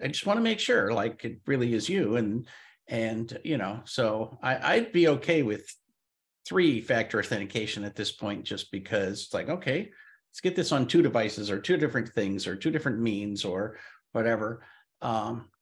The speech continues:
'cause I feel very comfortable with it. And very often,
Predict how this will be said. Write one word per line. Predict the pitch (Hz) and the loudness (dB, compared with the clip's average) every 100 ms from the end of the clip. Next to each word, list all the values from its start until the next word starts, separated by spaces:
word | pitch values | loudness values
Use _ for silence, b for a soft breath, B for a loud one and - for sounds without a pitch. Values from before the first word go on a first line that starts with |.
| _ - | _ -2
'cause | 139 135 | 2 4
I | 131 143 | 4 2
feel | - - 123 113 113 110 - | 0 0 2 2 2 0 0
very | 110 104 | -2 -2
comfortable | - 170 98 85 | -4 -4 -6 -8
with | 104 - | -10 -10
it. | 90 - - - | -14 -14 -18 -12
And | 131 104 101 101 - | -6 -4 -4 -8 -10
very | 127 127 123 | 0 2 4
often, | 131 123 110 110 | 2 0 -4 -6